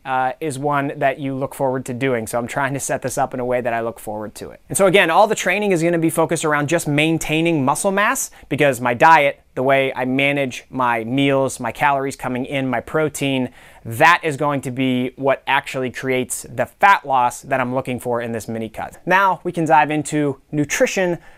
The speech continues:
for my mini cut, and I wanna tell you about what I'm gonna be eating, how I'm going to be doing it, and why.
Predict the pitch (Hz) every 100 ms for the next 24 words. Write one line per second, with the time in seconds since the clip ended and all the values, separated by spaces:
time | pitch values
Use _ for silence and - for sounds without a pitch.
0 | - 180 160 151 151 151 147 143 - 139
1 | 131 127 - 139 147 156 151 143 139 143
2 | 131 135 135 - - - - - 151 208
3 | 180 175 160 165 170 160 151 147 139 -
4 | - - 156 156 156 156 156 147 143 135
5 | 135 143 147 147 143 160 196 90